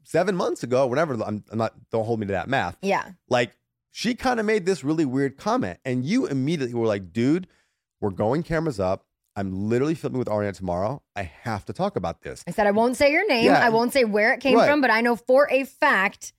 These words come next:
Speaker 2: this is true based on you being the source."
Speaker 1: And I said to you, "I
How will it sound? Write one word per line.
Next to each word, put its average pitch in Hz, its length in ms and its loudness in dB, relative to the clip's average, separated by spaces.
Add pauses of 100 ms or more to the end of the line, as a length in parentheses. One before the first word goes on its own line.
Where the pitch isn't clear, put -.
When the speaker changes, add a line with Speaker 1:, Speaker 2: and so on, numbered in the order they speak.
(280)
Speaker 2:
this 240 300 2
is 269 200 -2
true 233 500 2
based 233 360 0
on 233 180 2 (140)
you 247 220 2
being 240 280 2
the 214 80 -2
source." - 520 -2
Speaker 1:
And 151 100 2
I 170 100 4
said 185 300 2
to 175 60 -4
you, 143 440 2 (1300)
"I 127 220 2